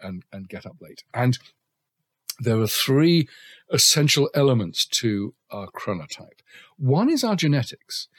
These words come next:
I mean, one of the really amazing things recently is that we've got these clock genes driving this twenty-four hour oscillation. And, uh, subtle changes in some of those genes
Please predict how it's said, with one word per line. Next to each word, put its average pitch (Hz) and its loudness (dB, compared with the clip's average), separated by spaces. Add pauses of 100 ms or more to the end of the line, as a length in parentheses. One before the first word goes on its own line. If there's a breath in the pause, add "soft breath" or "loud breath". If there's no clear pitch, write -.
(220 loud breath)
I 120 -2
mean, 123 4
one 202 4
of 202 2
the 104 -2 (220)
really 135 2
amazing 95 -2
things 92 -6
recently 98 -4
is - -10
that 113 -4 (240 loud breath)
we've 131 2
got 196 0
these 151 2
clock - -6
genes - -8 (220)
driving 120 0
this 101 -4
twenty-four 98 -8
hour 87 -10
oscillation. 82 -4 (380 loud breath)
And, 127 2 (460 loud breath)
uh, 135 2 (160)
subtle 233 0
changes 220 2
in - -10
some 110 0
of 101 -6
those 95 -8
genes 98 -4